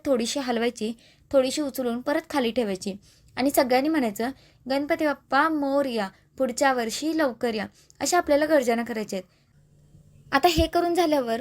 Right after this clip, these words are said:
बाकीचे जे सामान आहे, त्याचं काय करायचं, ते पण सांगते. आणि अर्थात, प्राण काढल्यावरच त्या गणपतीचं विसर्जन, मूर्तीचं आपल्याला विसर्जन करायचं असतं. आणि अर्थात, जर तुमची, तुमच्याकडे शाडूची मातीची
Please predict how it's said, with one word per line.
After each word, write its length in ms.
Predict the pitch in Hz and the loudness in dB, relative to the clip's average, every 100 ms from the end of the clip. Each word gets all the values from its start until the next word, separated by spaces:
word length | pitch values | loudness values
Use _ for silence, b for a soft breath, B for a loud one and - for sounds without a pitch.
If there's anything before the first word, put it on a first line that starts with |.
| - | -4
बाकीचे 420 | 247 254 294 - | -2 -2 -4 -8
जे 160 | 302 359 | -2 0
सामान 380 | 359 285 277 277 | 0 2 2 0
आहे, 80 | |
त्याचं 260 | 254 277 320 | 0 -4 -2
काय 200 | 311 277 | 2 2
करायचं, 360 | 277 247 233 285 | 2 -2 -2 -2
ते 80 | 269 | 0
पण 180 | 226 240 | 0 -4
सांगते. 460 | 247 208 202 247 - _ b b b | -6 -6 -6 -8 -8 _ b b b
आणि 140 | 269 320 | 0 2
अर्थात, 280 | 285 320 | 2 0
प्राण 300 | 302 - 254 | -2 2 2
काढल्यावरच 560 | 269 294 277 277 247 254 | 2 2 4 2 2 -2
त्या 100 | - | -4
गणपतीचं 600 | 254 233 233 247 254 285 | -4 -4 -4 -6 -4 -2
विसर्जन, 540 | 277 254 240 214 254 269 | -2 -4 -4 -4 -2 0
मूर्तीचं 440 | 262 220 226 220 | -2 -4 -4 -2
आपल्याला 260 | 233 240 269 | 0 0 -2
विसर्जन 420 | 277 240 214 240 | -2 -2 -2 -2
करायचं 340 | 233 208 208 | 0 -2 -2
असतं. 240 | 208 - 202 b b b | -6 -6 -10 b b b
आणि 140 | - 277 | -2 0
अर्थात, 260 | 277 269 | 2 0
जर 140 | 247 262 | 0 0
तुमची, 600 | 277 254 254 - 277 285 294 _ | 0 -4 -6 -6 -4 -4 -6 _
तुमच्याकडे 400 | 285 247 247 262 | -6 0 0 0
शाडूची 380 | 277 262 220 226 | 2 2 0 -2
मातीची 580 | 277 240 254 247 - | -4 -4 -6 -10 -10